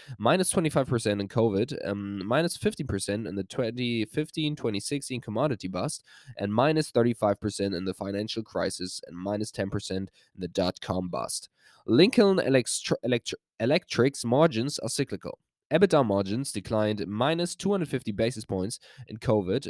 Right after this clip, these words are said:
and minus three hundred basis points in the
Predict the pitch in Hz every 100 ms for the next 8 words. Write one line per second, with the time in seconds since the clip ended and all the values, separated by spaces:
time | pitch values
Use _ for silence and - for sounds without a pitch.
0 | - 95 - - 117 127 117 - 180 208
1 | 147 95 92 98 - - 104 123 - 98
2 | 104 95 92